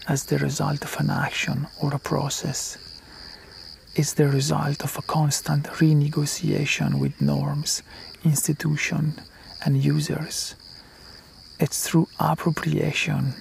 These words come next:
and it's through the redefinition of its functional uses that space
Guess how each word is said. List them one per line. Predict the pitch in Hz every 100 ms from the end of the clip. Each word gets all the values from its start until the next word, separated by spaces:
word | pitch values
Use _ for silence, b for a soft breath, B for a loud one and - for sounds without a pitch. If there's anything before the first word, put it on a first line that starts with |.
| -
and | 147 143
it's | - -
through | 160
the | 147
redefinition | 139 151 151 143 151 147 156 - -
of | 135 156
its | 147 -
functional | 151 143 208 170 147
uses | - 143 - 73 - - - B B B B -
that | 147
space | - - - - 143 - -